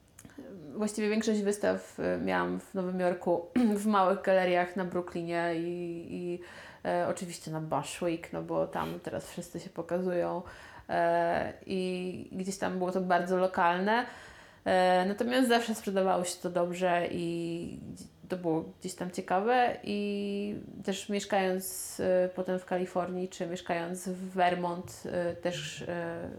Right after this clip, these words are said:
udało mi się zorganizować, e, właściwie sama ich nie organizowałam, po prostu udało mi się mieć, e, kilka wystaw, e, ale nie jest to żadne <laughs> osiągnięcie. No, wydaje mi się, że gdzieś tam,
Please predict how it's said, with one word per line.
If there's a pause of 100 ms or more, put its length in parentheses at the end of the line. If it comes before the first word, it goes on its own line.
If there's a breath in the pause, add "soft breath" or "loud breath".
(420)
udało
mi
się (400 loud breath)
zorganizować,
e, (600)
właściwie
sama
ich
nie
organizowałam,
po
prostu
udało
mi
się
mieć, (280)
e,
kilka
wystaw, (680 loud breath)
e, (160)
ale
nie
jest
to
żadne
<laughs>
osiągnięcie.
No,
wydaje
mi
się,
że
gdzieś
tam,